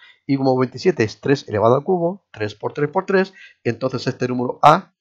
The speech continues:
si estoy trabajando en módulo veintisiete, no puede ser ni un número tres, ni el seis, ni el nueve, ni el quince,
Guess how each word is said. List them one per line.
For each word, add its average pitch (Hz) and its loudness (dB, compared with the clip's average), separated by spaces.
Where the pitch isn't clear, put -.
si - -18
estoy 117 -10
trabajando 117 0
en 107 -6
módulo 131 2
veintisiete, 156 -2
no 123 0
puede 131 0
ser 117 -4
ni 120 -8
un 117 -6
número 110 -4
tres, 151 4
ni 107 -8
el 107 -8
seis, 147 2
ni 107 -8
el 104 -10
nueve, 143 0
ni 113 -8
el 104 -12
quince, 151 -6